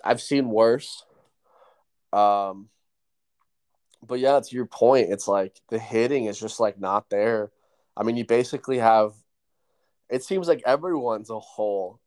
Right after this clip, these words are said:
on that lineup, you know, like, realistically, outside of walking, which I guess is the new batting coach's approach with just how many, int-, it seems like everyone's, like, intentionally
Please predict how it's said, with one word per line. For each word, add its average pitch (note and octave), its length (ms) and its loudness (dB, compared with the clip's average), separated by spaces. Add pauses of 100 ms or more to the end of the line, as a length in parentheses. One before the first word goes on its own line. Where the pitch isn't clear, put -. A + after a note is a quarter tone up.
on A2 160 -10
that G#2 160 -6
lineup, F#2+ 500 -6 (640)
you A#2+ 100 -8
know, A2+ 260 0
like, A2+ 220 -4
realistically, B2 1040 -6 (720)
outside A#2 440 2
of G2+ 160 -10
walking, G2+ 800 -4
which A#2+ 440 -16
I A2+ 120 2
guess C3+ 260 2
is B2+ 220 -10 (100)
the A#2+ 80 -6
new B2+ 160 -6
batting A2+ 460 -2
coach's B2+ 400 -6
approach A2 720 -4 (1040)
with A#2+ 160 -2
just B2 240 -4
how A#2+ 160 4
many, A#2 300 0
int-, G2+ 280 -8
it A2 160 -10
seems D3 220 -6
like B2 200 -2
everyone's, A#2 520 0
like, G2+ 180 -4
intentionally A2 880 -8